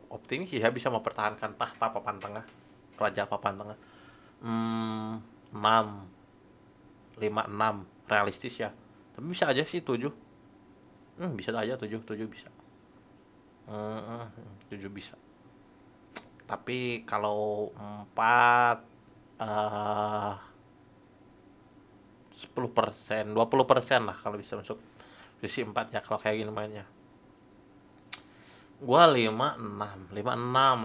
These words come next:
lah bisa. Cuma, hmm, itu sih gak ada cumanya. <laughs> Lima enam kayaknya bisa, cuy.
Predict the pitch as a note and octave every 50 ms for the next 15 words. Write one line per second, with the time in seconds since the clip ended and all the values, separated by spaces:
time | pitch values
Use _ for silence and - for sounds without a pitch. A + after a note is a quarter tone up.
0 | G2+ F#2+ F2 - - - - G#2+ G2 - - - - - - - - - - -
1 | - - - - - - - - - - - - - - - - - - - -
2 | - - - - - - - - - - - - - - - G#2 A2+ C3 C#3+ C#3
3 | B2+ A#2+ A#2 - - - - - - - - - - - - - - - - -
4 | - - - - - - - - - - - - - - - - - - - -
5 | - - B2+ B2+ B2+ B2 A2 - - - - - - A2+ - A#2+ A#2 - C3+ A2+
6 | G#2+ G#2+ A2 G#2+ - A#2 G#2+ A2 A#2+ A2+ A2+ A#2 - - - - - - - -
7 | - - - - - - - - - - - - - G3+ F#3 C3+ A#2 A#2 - -
8 | - - - - - - - - - - - - A2+ A#2 A2 A#2 A#2 A2 G#2 G2+
9 | G#2 G#2+ G#2 - - - - - - - A2 G2+ G2+ G#2+ G#2+ G2+ G2 - - A2+
10 | - A#2 G#2+ G#2+